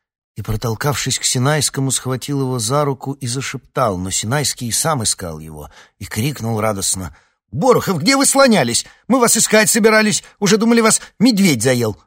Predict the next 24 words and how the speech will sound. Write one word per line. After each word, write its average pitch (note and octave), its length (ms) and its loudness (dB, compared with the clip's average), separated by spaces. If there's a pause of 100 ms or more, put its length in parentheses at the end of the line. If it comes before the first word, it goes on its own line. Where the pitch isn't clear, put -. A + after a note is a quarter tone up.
(680)
"Яков G2 280 -12
Борисович, G#2 380 -6
ради G#2+ 260 -4
бога", F#2+ 340 -10
сказал F2 440 -8
Борухов E2 480 -12
тихо. E2+ 420 -14 (500)
"Яков G#2 260 -12
Борисович, F#2+ 380 -8
пойдемте F#2+ 480 -10
на F#2 100 -10
палубу. C#2+ 460 -18 (600)
Это F#2 160 -14
срочно". - 640 -10 (840)
"Нельзя B2 500 -4
на C4+ 140 -2
палубу", G#2+ 480 -6
зашептал E2 540 -12
Синайский. - 760 -8
"Вы - 140 -12
что, - 220 -6
не A2+ 160 -4
знаете G#3+ 540 -4
ничего? D3+ 480 -6